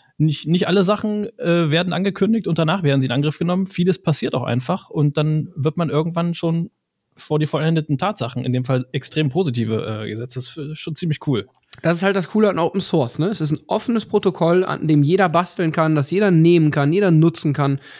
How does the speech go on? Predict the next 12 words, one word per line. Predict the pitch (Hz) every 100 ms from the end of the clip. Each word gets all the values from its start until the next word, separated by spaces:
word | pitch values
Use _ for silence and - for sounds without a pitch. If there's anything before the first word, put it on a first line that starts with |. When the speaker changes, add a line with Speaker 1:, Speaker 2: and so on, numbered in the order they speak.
| - -
Speaker 2:
und | 165
Speaker 1:
Ja. | 160
Speaker 2:
jeder | 202
irgendwo | 190 175 170
einbauen | 170 202 170 160 160
kann | 160 156 151
und | 143 139
umbauen | 208 208 165 156
kann | 151 151 151
und | 147
so | 165 147
weiter. | 147 143 139